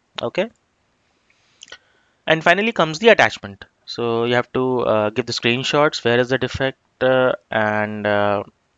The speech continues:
what all platforms it is affecting. And if you have any video, you can attach the video as well. So the respective formats, uh, you can see here.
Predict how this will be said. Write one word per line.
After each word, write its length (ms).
what 260
all 100
platforms 520
it 100
is 100
affecting. 580
And 300
if 140
you 80
have 160
any 140
video, 340
you 100
can 160
attach 360
the 80
video 320
as 200
well. 180
So 440
the 80
respective 400
formats, 720
uh, 160
you 100
can 180
see 220
here. 220